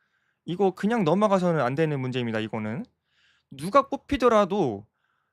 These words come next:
승복을 할 수 있게 공정해야 되는 것이 투표입니다. 선거입니다. 그런 문제에 있어서 일이라도 오류가 없고 결함이 없도록, 무결성을 가질 수 있도록 철저한 관리가 이루어지고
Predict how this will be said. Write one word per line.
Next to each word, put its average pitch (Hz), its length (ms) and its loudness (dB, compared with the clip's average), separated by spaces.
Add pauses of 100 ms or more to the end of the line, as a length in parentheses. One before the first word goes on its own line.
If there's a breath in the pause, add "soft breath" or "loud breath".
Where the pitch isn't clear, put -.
(140)
승복을 233 840 0
할 247 160 -8
수 160 140 -8
있게 127 480 -6 (220)
공정해야 233 640 0
되는 180 220 0
것이 143 160 -6
투표입니다. 156 640 -8
선거입니다. 185 800 -6 (720)
그런 208 280 0
문제에 180 220 0
있어서 147 440 -2 (160)
일이라도 262 800 -2
오류가 190 380 0
없고 190 400 -4 (880)
결함이 226 320 0
없도록, 156 540 -2 (260)
무결성을 220 720 -2
가질 160 200 -2
수 151 80 -6
있도록 170 400 -2 (240)
철저한 254 600 -2
관리가 151 360 2
이루어지고 143 640 -2